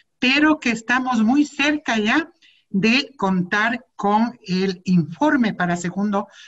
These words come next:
debate. Es un compromiso político, es un compromiso con la ciudadanía, el contar con la nueva Ley Orgánica de Educación Intercultural, en donde precisamente lo que está viviendo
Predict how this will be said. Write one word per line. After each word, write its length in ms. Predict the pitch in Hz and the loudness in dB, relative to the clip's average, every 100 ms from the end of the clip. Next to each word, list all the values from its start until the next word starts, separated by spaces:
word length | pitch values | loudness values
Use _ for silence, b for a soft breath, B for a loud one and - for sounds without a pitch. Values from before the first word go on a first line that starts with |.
| B | B
debate. 500 | 202 185 175 - 143 B B B - | -2 0 0 -4 -10 B B B -8
Es 540 | 180 175 170 160 156 | 0 2 2 0 -4
un 560 | 170 175 175 160 151 156 151 | -2 2 2 2 0 -2 -2
compromiso 840 | 180 175 196 233 - 269 277 - - | -2 2 2 2 0 -2 -2 -4 -4
político, 760 | 156 208 226 262 254 254 247 | 0 0 0 -4 -2 0 0
es 100 | 233 | 0
un 120 | 180 | -4
compromiso 760 | 170 175 170 170 214 220 208 208 B _ | -2 -4 -2 -2 -2 -2 -4 -4 B _
con 260 | - 262 294 | -2 2 4
la 120 | 247 | 2
ciudadanía, 720 | 226 202 175 170 180 247 302 294 B B - | -2 -2 0 0 2 2 2 -2 B B -4
el 240 | 208 196 | -2 -2
contar 640 | - 180 175 175 226 269 269 - | -2 0 0 0 0 0 -4 -10
con 220 | 185 175 | -4 -2
la 100 | 165 | -2
nueva 600 | 160 175 202 220 220 220 | -2 -2 -2 -2 -4 -4
Ley 400 | 180 170 196 220 B B B | -6 -2 -2 -4 B B B
Orgánica 640 | 185 165 165 185 185 - | -4 -2 0 -2 -2 -4
de 100 | 175 | -4
Educación 540 | 160 156 160 - 185 180 | -4 -6 -8 -6 -2 0
Intercultural, 840 | 175 170 - 160 147 165 202 262 269 B B B - | 0 -2 -8 -8 -6 -2 -2 -2 -6 B B B -4
en 200 | 214 202 | 0 2
donde 420 | 220 233 226 226 | 2 2 0 0
precisamente 1040 | 208 196 302 330 349 311 302 294 302 294 b b b b | -2 0 0 0 4 4 6 4 4 0 b b b b
lo 160 | 220 214 | -2 0
que 100 | 220 | -2
está 220 | 220 277 | -2 0
viviendo 720 | 285 233 254 294 285 269 269 | 2 2 4 4 4 2 0